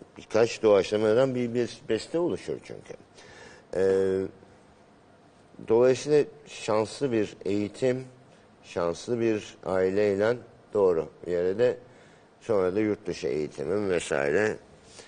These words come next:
Kendimin de, e, on sekiz yaşından itibaren çok radikal, e, şeylerim oldu.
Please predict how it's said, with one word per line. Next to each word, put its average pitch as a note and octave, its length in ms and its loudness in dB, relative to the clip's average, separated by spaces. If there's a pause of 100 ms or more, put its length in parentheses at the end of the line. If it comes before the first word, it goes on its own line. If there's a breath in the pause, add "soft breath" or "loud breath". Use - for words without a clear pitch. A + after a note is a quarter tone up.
(300 loud breath)
Kendimin A#2 580 0
de, G2 180 6 (140)
e, F2+ 320 -2 (600)
on A2+ 160 2
sekiz F#2+ 280 -6
yaşından F2 400 -4
itibaren F2+ 640 -2 (920 soft breath)
çok A#2+ 260 0
radikal, E2+ 600 0 (260)
e, D#2 240 -8 (840)
şeylerim D#2 580 -6
oldu. D2 440 -6